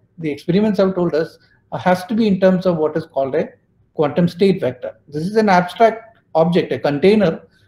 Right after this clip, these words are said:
uh, that will hold, uh, a description, a mathematical description of all the properties of the, uh, system that we are interested in. And also there is a little caveat there. It also contains only those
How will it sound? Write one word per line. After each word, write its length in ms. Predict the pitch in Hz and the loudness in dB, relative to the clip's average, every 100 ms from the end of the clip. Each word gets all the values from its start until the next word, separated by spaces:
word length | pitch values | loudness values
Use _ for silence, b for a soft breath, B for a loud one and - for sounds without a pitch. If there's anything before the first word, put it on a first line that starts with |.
| _ | _
uh, 380 | - 170 170 170 180 | 0 2 2 -2 0
that 260 | 180 180 | 2 2
will 140 | 202 180 | -2 0
hold, 360 | 185 214 175 170 - _ 165 | 4 4 4 -2 -16 _ -2
uh, 180 | 156 160 | -2 0
a 100 | 165 | -4
description, 580 | 151 151 - 214 - 147 | -4 -6 -4 -4 -4 -6
a 20 | |
mathematical 580 | 135 139 175 196 214 233 | -4 -4 2 2 2 -2
description 600 | 175 - - 175 170 175 | -4 -6 -8 -8 -4 -2
of 140 | 175 165 | -2 0
all 220 | 147 185 | 0 0
the 100 | 185 | -2
properties 600 | 180 147 - 202 175 - - _ _ _ _ | -4 -6 -6 -4 -4 -6 -20 _ _ _ _
of 300 | 151 151 147 | 0 0 0
the, 340 | 160 156 - - | 0 0 -6 -6
uh, 80 | 151 | -4
system 400 | 190 185 190 170 | -4 -2 -2 2
that 240 | 165 160 | 2 2
we 120 | 165 | 0
are 100 | 165 | 0
interested 480 | 147 147 233 269 208 | 0 0 0 2 0
in. 260 | 208 233 - | 0 -2 -4
And 420 | 175 175 185 190 - | -2 0 0 -2 0
also 300 | 175 214 254 | 2 2 0
there 140 | 190 | 2
is 100 | 180 | 2
a 60 | 180 | 2
little 200 | 185 190 | -2 -4
caveat 400 | 175 175 208 160 | -2 0 0 0
there. 180 | 135 170 | -4 -4
It 280 | 165 135 _ _ _ _ | -6 -12 _ _ _ _
also 300 | 143 147 185 | -6 -2 -2
contains 440 | 185 156 180 196 | -2 -2 0 0
only 260 | 190 170 208 | 0 2 2
those 320 | 175 226 233 | 2 0 -2